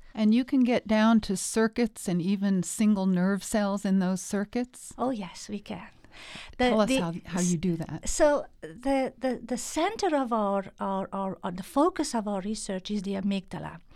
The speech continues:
Speaker 2: And the amygdala is this, is this globe of neurons that is evolutionarily relatively old, and it has bigger neurons and smaller neurons that are clustered in different nuclei.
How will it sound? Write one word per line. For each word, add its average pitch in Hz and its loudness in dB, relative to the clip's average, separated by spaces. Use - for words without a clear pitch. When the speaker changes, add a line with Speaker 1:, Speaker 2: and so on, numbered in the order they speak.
Speaker 2:
And 226 0
the 226 4
amygdala 262 4
is 226 -2
this, - -6
is - -10
this 208 -4
globe 262 2
of 240 0
neurons 214 0
that 214 0
is 226 -4
evolutionarily 247 4
relatively 226 0
old, 190 -4
and 208 0
it 214 -2
has 208 -4
bigger 269 2
neurons 247 4
and 208 0
smaller 220 0
neurons 214 2
that 202 -8
are 196 -2
clustered 226 -4
in 196 0
different 196 -4
nuclei. 226 0